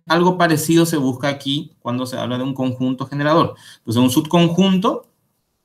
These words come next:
eh, del grupo es un conjunto generador del grupo si cada elemento del grupo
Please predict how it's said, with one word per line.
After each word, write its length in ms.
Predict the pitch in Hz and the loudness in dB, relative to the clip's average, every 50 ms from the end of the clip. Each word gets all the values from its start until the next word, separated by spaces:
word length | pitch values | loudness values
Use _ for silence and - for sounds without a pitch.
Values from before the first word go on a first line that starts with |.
| _ _ _ _ _ _ _ _ _ _ | _ _ _ _ _ _ _ _ _ _
eh, 260 | - 104 104 104 101 | -12 -10 -10 -10 -8
del 240 | - 110 117 117 120 | -4 -2 0 2 6
grupo 540 | 131 156 170 170 160 196 240 320 - - _ _ _ _ _ _ _ _ _ _ _ | 8 8 8 6 4 0 -4 -4 -6 -12 _ _ _ _ _ _ _ _ _ _ _
es 140 | - 131 139 | -2 0 2
un 120 | 151 156 151 | 2 2 0
conjunto 560 | 151 143 143 143 - 156 160 165 165 175 170 | 0 0 -2 0 0 0 0 0 0 -2 -2
generador 360 | 170 165 165 165 160 160 160 | -2 -2 0 0 0 0 0
del 160 | 165 170 170 | 0 0 0
grupo 360 | 160 165 170 165 165 180 180 | 2 2 2 2 2 0 -4
si 420 | 175 - 185 180 180 175 180 - - | -2 -2 0 0 -2 -2 -4 -8 -4
cada 300 | - 156 160 170 175 170 | 0 2 4 4 4 2
elemento 560 | 170 170 165 156 151 156 156 160 160 160 165 | 2 0 0 0 0 -2 -2 -4 -4 -4 -2
del 160 | 165 156 156 151 | -2 0 0 0
grupo 500 | 160 170 180 180 - - - - - | 2 0 0 -2 -4 -8 -10 -10 -10